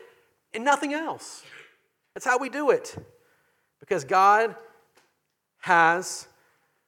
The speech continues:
raised up a horn of authority. We have trust in this, right? This is what it said at the end of chapter twenty-nine, verse twenty-one. "And in that day I will raise up a horn, and he'll be a great authority." It's pointing to Jesus. Our horn of salvation, our horn of authority.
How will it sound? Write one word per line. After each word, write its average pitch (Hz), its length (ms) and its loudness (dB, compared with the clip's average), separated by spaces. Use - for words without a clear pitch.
raised 160 420 0
up 165 180 0
a 175 40 -6
horn 147 300 -8
of 160 60 -8
authority. 170 480 -4
We 151 140 -14
have 165 220 -16
trust 214 300 -16
in 147 40 -18
this, 120 200 -20
right? 185 240 -20
This - 100 -20
is 185 80 -20
what 208 140 -2
it 202 60 -4
said 202 180 -4
at 170 80 -10
the 180 100 -8
end 196 100 -6
of 190 80 -4
chapter 190 280 -4
twenty-nine, 190 600 -4
verse 185 220 -6
twenty-one. 214 420 -6
"And 175 100 -8
in 202 140 -4
that 208 160 -6
day 226 200 -2
I 208 40 -2
will 202 140 -2
raise 202 200 -4
up 202 80 -10
a 185 60 -12
horn, 202 300 -4
and - 520 -20
he'll 220 80 0
be 208 140 0
a 196 40 0
great 196 280 -4
authority." 185 920 2
It's 185 140 -12
pointing 269 340 -6
to 170 60 -12
Jesus. 262 800 -4
Our 208 120 4
horn 262 220 0
of 240 80 0
salvation, 247 560 0
our 240 140 6
horn 247 240 2
of 240 80 2
authority. 233 600 2